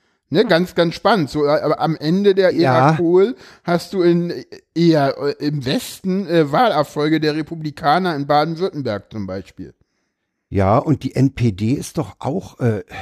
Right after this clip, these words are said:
Speaker 2: ist
Speaker 1: Die N P D radikalisiert
Speaker 2: Mhm.
Speaker 1: sich und zieht in den Osten.
Speaker 2: Mhm.
Speaker 1: Kommt aber da erst wesentlich später in die Parlamente.
Speaker 2: Aber die Republikaner, stimmt, die waren auch in Berlin im,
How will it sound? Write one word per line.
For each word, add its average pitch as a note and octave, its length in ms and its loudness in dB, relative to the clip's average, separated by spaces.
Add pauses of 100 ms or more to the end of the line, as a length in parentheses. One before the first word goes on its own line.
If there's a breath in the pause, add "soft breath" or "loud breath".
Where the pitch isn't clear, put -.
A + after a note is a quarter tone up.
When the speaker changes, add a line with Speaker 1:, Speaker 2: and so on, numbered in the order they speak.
(340 loud breath)
Speaker 2:
ist - 240 -20 (400)
Speaker 1:
Die - 80 -6
N D#3+ 160 0
P D3+ 120 0
D D3 220 0
radikalisiert F3 960 2
Speaker 2:
Mhm. - 40 -20
Speaker 1:
sich F#3+ 200 -8
und F#3 160 -8
zieht F3+ 220 -14
in E3 160 0
den E3+ 120 -2
Osten. D#3 540 -10 (840)
Speaker 2:
Mhm. C3 540 2 (520)
Speaker 1:
Kommt D3 280 -4
aber C#3 180 2
da B2+ 280 2
erst D3 260 -4
wesentlich C#3+ 400 -2
später C3 400 -4
in G#2 140 -8
die F#2+ 80 -12
Parlamente. E2+ 640 -14 (1200 soft breath)
Speaker 2:
Aber A2 200 0
die A2 100 2
Republikaner, B2 960 -2
stimmt, C#3+ 260 -6
die E2+ 120 -4
waren G#2 160 0
auch - 180 -4
in A#2 180 2
Berlin A2+ 400 2
im, G2+ 180 -2